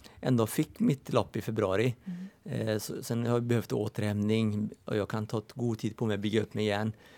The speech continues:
Speaker 1: Eh, det är värre för de här som är i form och har ve-, skulle tävlat men inte får tävla.
Speaker 2: Mm, mm.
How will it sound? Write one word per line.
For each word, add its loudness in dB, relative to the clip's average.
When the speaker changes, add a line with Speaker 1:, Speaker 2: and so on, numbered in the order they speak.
Speaker 1:
Eh, 2
det -2
är 2
värre 4
för 2
de 6
här 4
som 2
är -4
i 0
form 4
och 2
har 2
ve-, 2
skulle 0
tävlat -4
men 0
inte -4
får -4
tävla. -2
Speaker 2:
Mm, -2
mm. -6